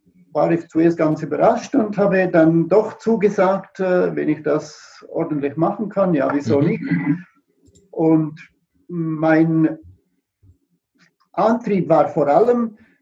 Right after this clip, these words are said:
Speaker 1: die Homöopathie jungen Menschen beizubringen.
Speaker 2: Mhm.
Speaker 1: Das war eigentlich mein, meine Triebfeder, dass die, die Homöopathie zu unterstützen und die weiterzugeben.
Speaker 2: Mhm.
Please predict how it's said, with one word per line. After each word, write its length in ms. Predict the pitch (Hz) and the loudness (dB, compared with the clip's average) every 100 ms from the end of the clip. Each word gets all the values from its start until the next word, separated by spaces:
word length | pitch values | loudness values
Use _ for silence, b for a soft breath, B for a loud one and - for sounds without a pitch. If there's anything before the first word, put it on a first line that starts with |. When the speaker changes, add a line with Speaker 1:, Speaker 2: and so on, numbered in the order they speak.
| _ | _
Speaker 1:
die 400 | - 170 175 175 | -6 -2 2 2
Homöopathie 800 | 180 160 151 139 139 180 208 165 | 2 2 2 0 -6 -6 -6 0
jungen 300 | 160 175 160 | 2 2 2
Menschen 1000 | 147 180 - 185 180 - - 90 76 - | 0 0 -2 -4 -4 -6 -14 -12 -12 -6
beizubringen. 800 | 143 156 160 170 147 131 120 - | -2 0 -2 -4 -4 -4 -6 -4
Speaker 2:
Mhm. 240 | 107 110 - _ B B - | -4 -4 -10 _ B B -2
Speaker 1:
Das 320 | 165 160 160 | -2 -2 -2
war 160 | 156 | 2
eigentlich 380 | 156 147 139 139 | 2 2 0 -2
mein, 500 | 143 131 135 67 127 - _ _ _ | -2 -2 -2 -4 -6 -16 _ _ _
meine 600 | - 110 - - 135 143 | -10 -10 -8 -6 -4 -4
Triebfeder, 920 | - 214 - - 185 185 185 185 180 175 190 - _ _ _ _ _ - | -2 -4 -2 0 2 2 2 2 0 -4 -14 -20 _ _ _ _ _ -2
dass 640 | 147 151 - _ _ - - - - - | 0 -2 -8 _ _ -20 -20 -18 -16 -14
die, 380 | 165 175 156 - | -8 -6 -6 -10
die 180 | 165 156 | -4 0
Homöopathie 720 | 165 165 160 165 - 202 208 | 4 4 2 0 0 -6 -6
zu 180 | 185 170 | -4 2
unterstützen 760 | 170 160 - - 208 - 190 | 2 2 -4 -4 -4 -2 0
und 160 | 165 151 | 0 0
die 140 | 151 | 0
weiterzugeben. 960 | 143 143 147 165 165 135 - - - 170 - | 2 2 0 -8 -8 -8 -10 -14 -20 -12 -8
Speaker 2:
Mhm. 260 | 98 101 | -8 -8